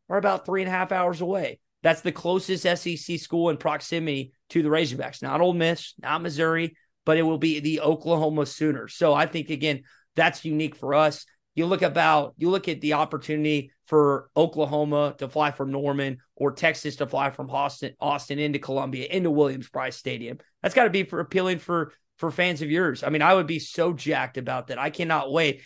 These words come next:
And the other aspect you pointed to, Chris, an opportunity to play a home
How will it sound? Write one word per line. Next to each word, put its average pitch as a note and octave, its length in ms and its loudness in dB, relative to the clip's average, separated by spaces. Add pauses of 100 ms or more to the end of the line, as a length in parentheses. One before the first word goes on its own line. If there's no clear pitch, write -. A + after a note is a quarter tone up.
(120)
And D#3+ 120 0
the D#3 140 4
other G#3 180 8
aspect D3+ 520 0
you C3+ 120 -2
pointed C#3+ 320 -2
to, D3 300 0 (200)
Chris, F#3+ 380 2
an D#3+ 80 2
opportunity E3+ 640 2
to D#3 100 -2
play D#3 380 2
a C3 180 -4
home D3+ 680 0